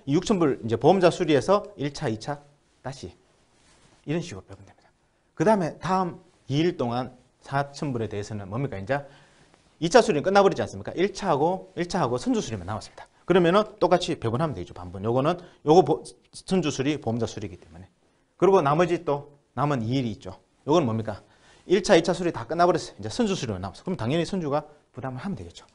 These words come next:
그래서 계산을 해보니까 안타깝게도 사만 칠천오백 불,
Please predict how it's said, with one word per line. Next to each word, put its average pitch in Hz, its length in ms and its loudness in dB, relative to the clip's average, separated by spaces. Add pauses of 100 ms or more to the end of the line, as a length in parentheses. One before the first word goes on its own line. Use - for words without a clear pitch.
(640)
그래서 262 260 6
계산을 220 360 10
해보니까 180 520 6 (540)
안타깝게도 220 880 4 (260)
사만 202 420 -8
칠천오백 156 500 -6
불, 87 100 -16